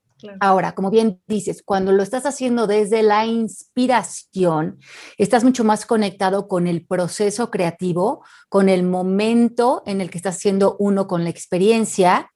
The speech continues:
Speaker 2: y el resultado, em, ha-, hay un desapego al, al resultado. Entonces, no podría haber a un, un autosabotaje porque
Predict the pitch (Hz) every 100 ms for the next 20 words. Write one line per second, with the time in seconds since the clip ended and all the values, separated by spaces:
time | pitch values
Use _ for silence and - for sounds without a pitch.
0 | _ _ - - _ _ _ - 254 247
1 | 226 220 _ 226 233 226 240 226 202 -
2 | 254 285 294 220 233 - _ - 208 202
3 | 180 175 170 - _ 233 240 247 262 285
4 | 269 214 190 233 220 185 160 151 - 156
5 | 160 - 156 - 160 156 175 226 240 247
6 | 214 226 247 240 226 214 208 - 196 202
7 | 202 185 170 165 165 - 214 190 196 180
8 | 175 165 - 185 170 -